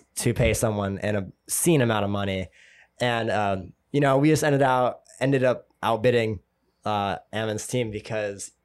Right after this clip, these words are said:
you know, we made a friendship with Elliot on the spot, kinda, and it was like, he offered us the same offer and we said yes. So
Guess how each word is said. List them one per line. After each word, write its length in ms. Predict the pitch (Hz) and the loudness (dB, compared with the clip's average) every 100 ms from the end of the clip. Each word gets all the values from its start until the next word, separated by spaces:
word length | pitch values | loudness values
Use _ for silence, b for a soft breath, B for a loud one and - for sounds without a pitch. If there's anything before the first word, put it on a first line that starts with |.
| - | -6
you 80 | 131 | -2
know, 160 | 127 | 0
we 120 | 127 151 | 2 4
made 200 | 160 135 | 4 4
a 80 | |
friendship 320 | 120 151 135 143 | 2 0 2 2
with 100 | 139 | 4
Elliot 400 | 147 147 147 131 | 6 8 6 4
on 160 | 135 | 0
the 60 | 127 | -2
spot, 440 | - 139 135 - | -2 2 2 2
kinda, 400 | - 135 143 139 131 | 0 0 2 0 0
and 80 | 120 | -2
it 60 | |
was 160 | 117 110 | -2 -2
like, 280 | 107 104 - - b b b b b | -2 -2 -8 -20 b b b b b
he 140 | - 131 | -2 2
offered 220 | 113 120 | 2 0
us 120 | 113 | -4
the 80 | 104 | -4
same 200 | 120 113 | -6 -2
offer 300 | 117 120 120 | -2 0 -2
and 80 | 113 | -2
we 80 | 107 | -2
said 240 | 107 98 | -2 0
yes. 320 | 120 123 120 | 0 0 0
So 380 | - 101 92 | -4 -4 -4